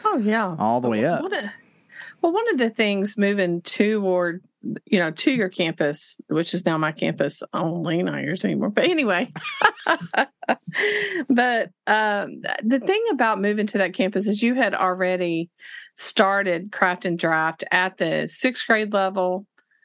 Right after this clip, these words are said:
Speaker 1: seventh grade, you know what I mean? You, you had already taught it to most of, oh, I think all the teachers at that point. But when I got there, the students knew. So,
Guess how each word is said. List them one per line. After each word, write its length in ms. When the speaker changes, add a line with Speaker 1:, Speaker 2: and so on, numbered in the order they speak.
Speaker 1:
seventh 440
grade, 360
you 120
know 100
what 80
I 40
mean? 280
You, 340
you 260
had 140
already 240
taught 340
it 200
to 420
most 480
of, 140
oh, 140
I 140
think 240
all 160
the 100
teachers 460
at 100
that 200
point. 420
But 260
when 200
I 100
got 300
there, 160
the 120
students 640
knew. 680
So, 340